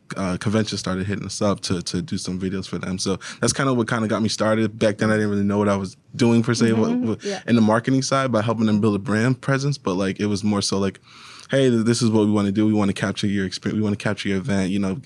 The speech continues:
Speaker 1: let people experience it, who, people who missed out. So for next year kinda thing." So that's kinda how we started, and we kinda
Speaker 2: Okay.
Speaker 1: began a, like, a mini, mini, uh, cosplay mini cosplay production company. Um, and then over time, um,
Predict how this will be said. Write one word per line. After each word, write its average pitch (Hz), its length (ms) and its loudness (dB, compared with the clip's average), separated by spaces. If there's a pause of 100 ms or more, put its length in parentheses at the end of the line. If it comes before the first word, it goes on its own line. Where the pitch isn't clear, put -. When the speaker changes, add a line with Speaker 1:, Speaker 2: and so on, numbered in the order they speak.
Speaker 1:
let 104 140 0
people 104 200 -4
experience 95 400 -6
it, 98 80 -2
who, 98 160 -2
people 95 300 -6
who 98 60 -2
missed 98 280 -4
out. 95 220 0
So 98 220 -6 (200)
for - 120 0
next 110 280 2
year 104 160 0
kinda 98 220 -4
thing." 98 160 -6
So - 120 -2
that's 117 140 2
kinda 120 300 -2
how 110 120 0
we 104 280 -2
started, 101 420 0
and 95 100 0
we 101 100 -2
kinda 101 320 -2
Speaker 2:
Okay. 98 80 -10 (260)
Speaker 1:
began 107 260 2
a, 101 60 2
like, 98 180 2
a 95 60 0
mini, 101 680 4
mini, 101 360 4
uh, 95 200 0
cosplay 98 640 -6 (720)
mini 117 280 6
cosplay 107 480 -2
production 101 500 -4
company. 98 560 -6
Um, 95 300 -4
and 101 100 -2
then 110 140 2
over 98 200 -4
time, 95 580 -2
um, 95 320 -4